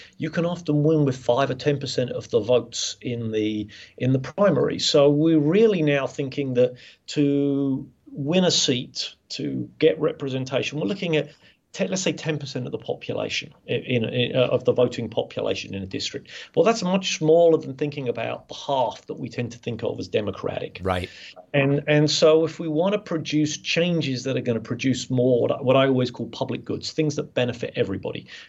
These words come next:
Speaker 1: good public health care, national defense, things like that, then we want to always work to increase the number of people to whom politicians are beholden. So, you know,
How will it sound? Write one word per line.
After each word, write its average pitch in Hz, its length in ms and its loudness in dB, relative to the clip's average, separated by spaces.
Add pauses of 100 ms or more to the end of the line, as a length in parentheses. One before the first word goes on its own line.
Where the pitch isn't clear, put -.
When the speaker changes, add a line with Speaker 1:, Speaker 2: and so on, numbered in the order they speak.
(120)
Speaker 1:
good 143 180 4
public 123 320 0
health - 280 -4
care, 104 400 -2
national 110 400 -4
defense, 98 360 -4
things 117 200 -2
like 107 180 0
that, - 220 2 (480)
then 156 320 6
we 151 100 6
want 143 440 0
to 156 180 -6
always 196 520 2
work 165 360 2
to 139 160 -8
increase 156 720 -6
the - 160 -6
number 156 500 2
of 147 140 0
people 123 340 -6
to 123 160 -6
whom 120 580 -2 (440)
politicians 127 560 0
are 107 80 2
beholden. 101 480 -4 (100)
So, - 300 -2 (220)
you 214 80 0
know, 202 100 2